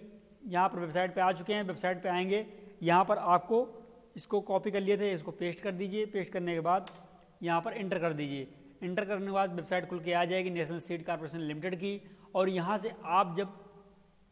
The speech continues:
इस पे आ जाएंगे तो इस पे आने के बाद आपको जाना होगा,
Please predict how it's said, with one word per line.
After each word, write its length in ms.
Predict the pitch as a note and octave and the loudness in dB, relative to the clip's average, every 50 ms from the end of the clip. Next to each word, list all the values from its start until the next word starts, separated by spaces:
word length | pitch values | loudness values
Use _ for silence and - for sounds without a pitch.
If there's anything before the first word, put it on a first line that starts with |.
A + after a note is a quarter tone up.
| _ _ _ _ - | _ _ _ _ -12
इस 120 | E3+ E3 - | -12 -10 -6
पे 140 | - A3+ | -2 2
आ 120 | G#3+ G3 F#3 | 4 4 4
जाएंगे 240 | F3 F#3 F#3 F#3+ G3+ | 4 4 2 0 0
तो 100 | F#3 G3+ | -2 -4
इस 100 | D#3 - | -4 -4
पे 100 | - A3 | -2 0
आने 220 | G3+ F#3 F3+ G3 G3 | 0 0 2 0 0
के 80 | F3+ | 2
बाद 180 | F3+ F3+ F#3 F#3 | 4 4 4 4
आपको 360 | - F#3 F3 F3 F3 - G#3+ G3+ | 2 0 0 0 0 0 -2 -2
जाना 380 | G#3+ G#3+ F#3+ F3+ F3+ F3+ F3+ | -2 -2 -2 0 0 2 2
होगा, 300 | F3 F3 E3+ G#3+ B3 A#3+ | 2 2 4 2 2 2